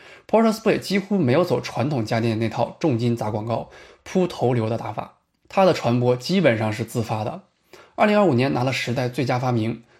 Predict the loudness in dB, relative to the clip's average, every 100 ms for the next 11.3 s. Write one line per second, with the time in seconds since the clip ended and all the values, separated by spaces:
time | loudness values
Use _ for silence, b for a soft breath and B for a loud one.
0 | -2 2 4 4 4 2 2 2 2 2
1 | 0 0 0 -2 -6 -6 -4 -4 -6 -4
2 | -2 -2 -2 -4 -4 -4 -4 -2 -2 -2
3 | -2 -2 -2 -2 -2 B B -2 2 4
4 | 2 -2 -4 -2 0 0 -2 -2 0 2
5 | 0 0 0 -2 -4 -2 -2 0 -2 -2
6 | -4 -8 _ _ B B B B 2 4
7 | 6 6 4 4 2 2 0 -4 -2 0
8 | 0 -2 0 0 0 0 -4 -8 -4 -2
9 | 0 -2 -2 -2 -2 -2 -6 B B 0
10 | 4 4 2 -2 -2 -2 -2 -2 -2 -2
11 | -2 -4